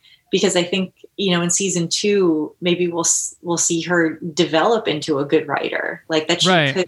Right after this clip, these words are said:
Speaker 1: you know, I think there's, like, potential that she could be a good writer, but she's actually not that good <laughs> right,
Speaker 2: Yeah.
Speaker 1: right now.
Speaker 2: And, and I like they have that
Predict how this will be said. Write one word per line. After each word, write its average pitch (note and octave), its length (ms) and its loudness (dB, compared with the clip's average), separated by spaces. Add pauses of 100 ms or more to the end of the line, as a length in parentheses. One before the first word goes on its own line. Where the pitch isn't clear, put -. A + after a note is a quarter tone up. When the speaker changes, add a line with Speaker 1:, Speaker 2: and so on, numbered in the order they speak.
(140)
Speaker 1:
you E3+ 60 -4
know, F3 80 2
I F3+ 60 2
think G#3 200 0
there's, F#3+ 180 0
like, F3 160 -2
potential F#3 420 -4
that F3 140 -2
she E3+ 100 -2
could F#3 220 -6
be F#3 100 0
a F3 40 -2
good F3 160 -2
writer, D#3+ 240 2
but F3 120 -6
she's F3+ 200 -4
actually F#3+ 420 0
not D#3+ 400 -2
that D#3+ 260 -2
good F3+ 400 0 (180)
<laughs> - 140 -14
right, G3+ 200 2
Speaker 2:
Yeah. G#3 200 2
Speaker 1:
right D#3+ 240 0
now. D#3+ 340 -12 (440)
Speaker 2:
And, F3 140 2
and E3+ 180 0
I D#3 80 2
like F3 240 0
they F3 140 2
have D#3+ 300 2
that D3+ 420 0